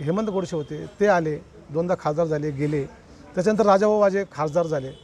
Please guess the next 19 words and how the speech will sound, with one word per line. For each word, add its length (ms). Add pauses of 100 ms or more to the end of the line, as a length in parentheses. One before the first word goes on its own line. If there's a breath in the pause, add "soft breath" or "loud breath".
(300)
सगळ्यांनीच 300
त्यांना 200
योगदान 280
दिलं, 140
पण 140
त्याच्यामध्ये 340
अग्रस्थिकानी 580
विलास 260
शिंदे 180
होते. 280 (1400)
आणि 160
त्याच्यानंतर 380
मला 200
वाटलं 200
होतं 120
की 80
माझी 180
बढती 280
होईल, 220